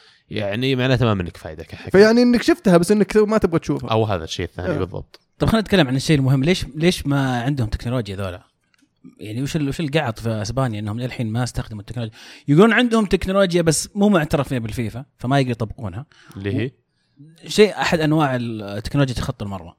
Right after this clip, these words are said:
Speaker 3: ممكن تشتغل يعني، لكنها مو بالثنتين اللي معترف فيها في الفيفا، في نوعين معترف فيها فقط في الفيفا. وان ها-، الاشياء اللي معترف فيها غاليه. هل معقول ان دوري زي الدوري الاسباني يعني يعتبر م-،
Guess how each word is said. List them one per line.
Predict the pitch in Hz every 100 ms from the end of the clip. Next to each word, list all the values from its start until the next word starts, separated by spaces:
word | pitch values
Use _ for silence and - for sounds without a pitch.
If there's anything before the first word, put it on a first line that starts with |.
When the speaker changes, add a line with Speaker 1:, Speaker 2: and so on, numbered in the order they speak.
| _ _ _ _ _ _ -
Speaker 3:
ممكن | 170 165 135
تشتغل | 160 - 117
يعني، | 110 123
لكنها | 131 131 147 139 139
مو | 160 165 175
بالثنتين | 147 - 143 131 156
اللي | 131
معترف | 127 120 123 110
فيها | 123
في | 110
الفيفا، | 101 101 87 85 _ -
في | 131
نوعين | 135 131 131
معترف | 110 107 101
فيها | 107 95
فقط | 98 95
في | -
الفيفا. | 87 90 - _ - _ - - _ _
وان | - 147 185 196
ها-، | 175 165 185 170
الاشياء | 175 160 190
اللي | 175
معترف | 160 165 151
فيها | 175 156
غاليه. | 120 104 85 - _ _ -
هل | 165
معقول | 180 131 - 156
ان | 123 113 110 - - _ _ _ _ _ _
دوري | 107 131 120
زي | 101
الدوري | 98 104
الاسباني | - - 85 82 - - _ _ _ _ _ -
يعني | 101 98 104
يعتبر | 113 156 143 123
م-، | 120